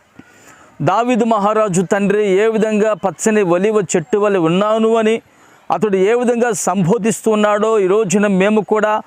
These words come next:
ఆ పచ్చని ఒలీవ చెట్టు ఉన్నటువంటి ఒక గొప్ప ఆశీర్వాదాన్ని మేము పొందాలంటే, మొదట మేము దేవుని మందిరంలో స్థిరపరచబడాలని, అట్టి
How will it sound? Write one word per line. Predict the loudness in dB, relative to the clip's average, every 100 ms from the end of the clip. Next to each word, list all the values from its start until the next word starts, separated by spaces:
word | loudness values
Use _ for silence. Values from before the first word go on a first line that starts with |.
| -14 -20 _ -4
ఆ | -4
పచ్చని | -4 -4 -2 0 2
ఒలీవ | 2 2 2 0 0 -2 -4
చెట్టు | -2
ఉన్నటువంటి | -2 0 0 -2
ఒక | -2
గొప్ప | -4 -2 -2
ఆశీర్వాదాన్ని | -2 -2 0 2 2 0 0 0
మేము | 0
పొందాలంటే, | -2 -2 0 0 0 -2 -2 -2 -4 -10 -20 -20 -16 -4
మొదట | -2 0 -2 -2
మేము | 0 0 0
దేవుని | 0 0 0 0 0
మందిరంలో | 2 0 0 0 0 0 0
స్థిరపరచబడాలని, | -2 -2 0 0 -2 -2 -2 -2 0 0 0 0 0 -2 -4
అట్టి | -6 -2